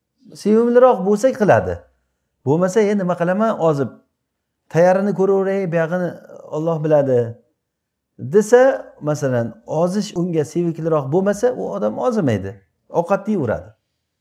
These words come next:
Qachon tashlaydi shuni? Undan ko'ra yaxshiroq narsa bo'lsa.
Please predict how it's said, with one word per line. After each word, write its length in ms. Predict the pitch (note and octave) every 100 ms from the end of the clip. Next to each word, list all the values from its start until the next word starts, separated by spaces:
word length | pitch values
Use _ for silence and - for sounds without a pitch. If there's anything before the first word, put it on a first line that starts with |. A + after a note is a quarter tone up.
| _ _ _ _ -
Qachon 280 | F3 C#4 C#4
tashlaydi 400 | G3+ F#3 G3+ G3
shuni? 260 | F3+ G#3 B3+ C4
Undan 300 | F3 F#3+ G#3
ko'ra 180 | G3 F#3+
yaxshiroq 420 | F3 F3 G#3 A3
narsa 280 | E3+ D#3 G3 E3
bo'lsa. 240 | D3 E2